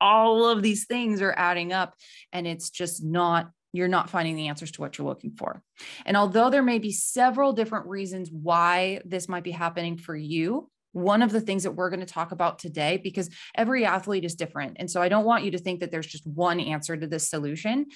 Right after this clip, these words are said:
but the thing that we are going to talk about today as one of these solutions is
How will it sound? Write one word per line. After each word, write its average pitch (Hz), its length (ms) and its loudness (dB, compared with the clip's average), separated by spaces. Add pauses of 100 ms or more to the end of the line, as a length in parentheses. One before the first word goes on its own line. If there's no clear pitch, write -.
(280)
but 156 460 0 (320)
the 180 80 -2
thing 226 240 0
that 220 120 -2
we 220 180 0
are 220 60 2
going 185 220 -2
to 165 60 -4
talk 175 260 -6
about 170 240 -2
today 170 340 -2
as 156 220 -6
one 202 480 2
of 156 240 2
these 151 260 -6
solutions 139 720 -12 (140)
is 156 420 -2